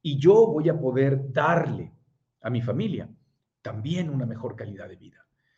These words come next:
En otras palabras, quiero em-, tener mi negocio o tengo mi negocio porque quiero más dinero,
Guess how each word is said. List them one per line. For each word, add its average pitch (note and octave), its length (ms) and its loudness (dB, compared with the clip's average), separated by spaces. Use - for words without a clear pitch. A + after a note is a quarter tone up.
En C3+ 120 0
otras G3 280 2
palabras, E3 640 -2
quiero D3+ 260 0
em-, F3+ 160 -4
tener B2+ 280 -4
mi E3 120 -2
negocio C3 500 -2
o - 460 0
tengo E3+ 260 2
mi G3 120 0
negocio D#3+ 480 -2
porque A2+ 280 -8
quiero D3+ 200 -6
más C#3 140 -6
dinero, A2+ 420 -8